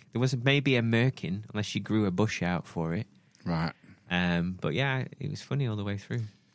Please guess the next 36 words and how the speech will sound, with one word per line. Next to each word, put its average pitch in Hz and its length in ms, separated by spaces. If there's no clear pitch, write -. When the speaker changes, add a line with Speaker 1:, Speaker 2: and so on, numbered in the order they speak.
Speaker 2:
Yeah, 160 220
she - 160
seems 170 300
to - 80
be 113 60
game 127 320
for 104 160
anything, 107 400
doesn't 123 140
she, - 180
Jennifer 98 400
Speaker 1:
Yeah. 90 60
Speaker 2:
Lawrence? 85 640
She - 160
seems 135 260
like 117 200
a 135 40
good 110 200
laugh. 113 480
Speaker 1:
She - 160
does, 98 240
Spanner. 87 320
Speaker 2:
Rather 101 240
than 98 160
re-, 104 140
most 101 340
of 101 60
these 92 180
Illuminati 85 640
fucks - 560
in - 120
Ho-, 98 240
Speaker 1:
Fuck. 120 100
Speaker 2:
in 98 160
Hollywood. 90 540
Speaker 1:
Do - 40